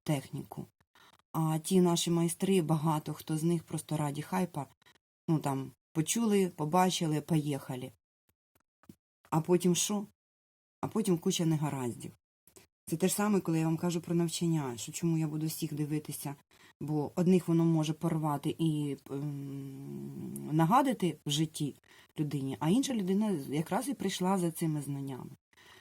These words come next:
Тому треба давати тим, хто прийшов, а не так, е, раді розвлечення. Тим паче, знання, вони ж теж оплачуються. І нащо вам збирати такі кошти для навчання, щоб потім воно вам не принесло користі чи вас порвало? Так от,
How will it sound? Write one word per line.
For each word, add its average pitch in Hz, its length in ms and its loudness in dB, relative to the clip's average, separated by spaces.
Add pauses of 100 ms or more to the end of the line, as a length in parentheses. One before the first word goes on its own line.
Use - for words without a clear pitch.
(140)
Тому 190 360 6
треба 170 340 0
давати 160 380 0
тим, 156 220 2
хто 170 200 -4
прийшов, 190 460 -2
а 156 100 2
не 165 100 2
так, 202 300 -2
е, 151 240 -4
раді 170 240 2
розвлечення. 151 640 -4 (360)
Тим 180 160 6
паче, 156 380 0
знання, 165 520 4
вони 165 220 2
ж - 100 -6
теж 180 200 2 (200)
оплачуються. 143 840 -6 (320)
І 165 80 2
нащо 175 280 2
вам 165 180 4
збирати 156 400 -2
такі 160 240 -4
кошти 156 340 -4
для 143 380 -2
навчання, 175 460 -2
щоб - 180 -6
потім 160 260 -2
воно 151 180 -2
вам 180 200 2
не 151 100 0
принесло 156 420 -4
користі 190 380 -4
чи - 140 -8
вас 156 160 -6
порвало? 123 560 -10 (1600)
Так 196 200 4
от, 226 180 0